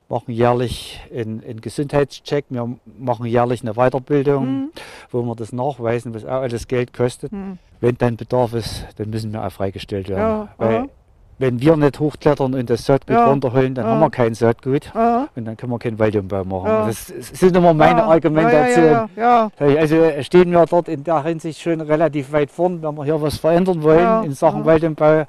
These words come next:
Speaker 1: Da brauchen wir eigentlich gute Zapfenflicker,
Speaker 2: Ja.
Speaker 1: die, wenn die Ernte,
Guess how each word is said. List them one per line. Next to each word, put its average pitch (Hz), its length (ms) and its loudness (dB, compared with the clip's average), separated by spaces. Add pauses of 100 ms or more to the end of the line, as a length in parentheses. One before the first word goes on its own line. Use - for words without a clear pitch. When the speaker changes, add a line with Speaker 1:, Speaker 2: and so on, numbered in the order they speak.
(440)
Speaker 1:
Da 127 100 -4
brauchen 147 280 2
wir 143 80 2
eigentlich 143 240 0
gute 139 240 -6
Zapfenflicker, 143 720 0
Speaker 2:
Ja. 233 380 0
Speaker 1:
die, 151 240 -2 (300)
wenn 131 240 -2
die 131 100 -2
Ernte, 143 380 2